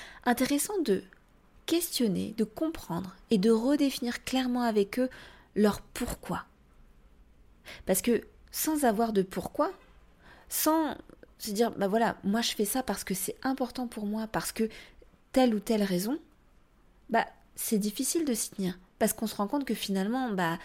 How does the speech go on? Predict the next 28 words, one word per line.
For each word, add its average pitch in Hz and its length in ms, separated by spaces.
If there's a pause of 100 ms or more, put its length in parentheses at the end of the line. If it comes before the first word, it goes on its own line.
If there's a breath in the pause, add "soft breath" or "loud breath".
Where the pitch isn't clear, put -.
(220 loud breath)
il - 40
y - 20
a 170 40
quelque 196 260
chose 226 160
qui - 120
est 185 40
pas 190 180
aligné 214 340
à 254 60
l'intérieur. 190 600 (1000 soft breath)
J'ai - 140
envie 185 220
de - 60
faire 214 160
ça, 294 160
mais 269 120
je 190 80
sais 175 160
pas 190 140
exactement 185 540
pourquoi. 196 480 (640)
Ou 214 220
les 196 240
raisons, 214 420
en 202 100
fait, 247 400 (1000 soft breath)
bah, 185 240